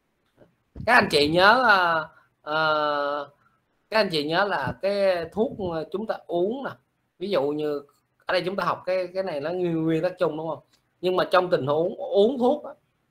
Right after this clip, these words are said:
các anh chị thấy rằng, à, nhất là những người, à, già, người nằm một chỗ, à, ờ, thuốc uống từ viên như vậy, à, những cái cơ trơn của họ có di chuyển được không?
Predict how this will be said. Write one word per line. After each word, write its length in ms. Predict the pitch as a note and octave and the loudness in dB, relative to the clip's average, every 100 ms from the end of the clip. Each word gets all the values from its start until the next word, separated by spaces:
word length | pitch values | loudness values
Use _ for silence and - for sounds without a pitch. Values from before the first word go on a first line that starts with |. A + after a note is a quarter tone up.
| _ _ - - - | _ _ -20 -12 -4
các 80 | |
anh 140 | F#3+ E3+ | -4 -2
chị 100 | C#3+ | -4
thấy 340 | E3 F3 A3 | -2 0 0
rằng, 260 | F#3+ C#3+ C3+ | -2 -4 -4
à, 480 | D#3 E3 D#3 C#3+ C#3+ | -6 -6 -6 -6 -4
nhất 320 | E3+ A3+ - | -4 -4 0
là 220 | E3 B2+ | 0 0
những 340 | B2 B2+ C#3 | -4 -6 -6
người, 380 | F#3+ C#3+ B2 A#2+ | -4 -4 -2 -2
à, 160 | A2+ A2 G#2 G#2 _ _ _ C3 | -2 -4 -8 -14 _ _ _ 4
già, 380 | D3 D3 C3 | 8 8 6
người 200 | C3 C3+ | 2 -2
nằm 180 | B2+ B2 | -2 -4
một 160 | A#2+ - | -4 -8
chỗ, 320 | - F#2 A#2 - _ C#3 | -8 -6 -8 -12 _ -20
à, 120 | C#3 C3 A#2 _ _ _ _ _ | -20 -20 _ _ _ _ _ _
ờ, 240 | B2 A#2+ A#2+ | -10 -8 -2
thuốc 200 | F#3+ A3+ - | 0 0 0
uống 220 | F#3+ A3+ | 0 0
từ 140 | F3 C#3+ | -2 0
viên 260 | D#3 E3 | 2 2
như 140 | D3+ C#3 | 2 0
vậy, 340 | B2+ A2+ A#2+ _ _ _ _ - | -2 -6 -10 _ _ _ _ -16
à, 120 | B2 | -10
những 240 | B2 B2 | -8 -8
cái 80 | F3 - | -8 2
cơ 180 | F#3+ E3 | 6 6
trơn 440 | - F#3+ E3+ D#3 D3 | 8 8 8 2 -2
của 140 | D3+ | 0
họ 300 | D#3+ G#2+ A2+ | 0 -2 -6
có 200 | A#2+ E3 | -6 -8
di 180 | E3 D3+ | -6 -8
chuyển 180 | C3 C3 | -4 -4
được 140 | D3+ A#2+ | -4 -8
không? 240 | C3+ B2+ | -10 -12